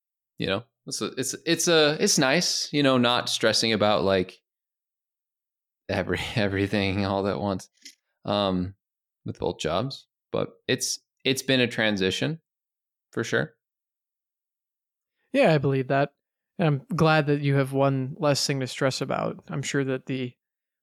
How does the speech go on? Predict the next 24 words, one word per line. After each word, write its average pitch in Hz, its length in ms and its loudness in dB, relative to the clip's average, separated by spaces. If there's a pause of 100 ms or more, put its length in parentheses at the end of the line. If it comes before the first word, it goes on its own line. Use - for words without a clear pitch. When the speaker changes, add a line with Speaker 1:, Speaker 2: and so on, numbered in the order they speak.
(120)
Speaker 2:
maybe 143 200 2
the 139 100 0
stress - 480 -2 (100)
for - 220 -6
R 135 140 2
P 143 280 -6
went 131 240 -6
up 147 200 -4
a 190 60 2
bit. 202 320 0 (920)
I 151 60 -4
don't 139 140 0
know 139 280 0 (240)
if, - 220 -8
how 143 120 -2
you 139 160 0
feel 143 180 0
about 147 200 0
that, 151 200 0
but, 131 160 0
um, 127 420 -4 (360)
I'm 147 100 -2
glad 147 240 2
that 139 200 0